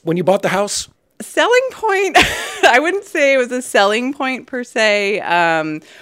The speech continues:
Speaker 2: what was interesting about the house to us was the fact that it was zoned to the county school system. We knew it was city-county, um, divided, but I think we're perhaps a little naive in terms of not knowing what that actually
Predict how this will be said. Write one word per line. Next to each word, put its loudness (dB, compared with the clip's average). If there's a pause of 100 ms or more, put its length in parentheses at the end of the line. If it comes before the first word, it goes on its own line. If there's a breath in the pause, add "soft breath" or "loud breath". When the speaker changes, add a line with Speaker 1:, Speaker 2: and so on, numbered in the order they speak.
(120 loud breath)
Speaker 2:
what 0
was -4
interesting -8
about -2
the -6
house -6
to -8
us -10
was -14
the -6
fact -6
that -4
it -10 (300)
was -10
zoned -4
to -6 (300)
the -10
county -8
school -10
system. -8 (500 loud breath)
We -4
knew 0
it 2
was -4
city-county, -4
um, 2
divided, 0
but -4 (360)
I -4
think -8
we're -2 (580)
perhaps -8
a -10
little -2
naive -2
in -2
terms -6
of -14
not -4
knowing -6
what -10
that -6
actually -10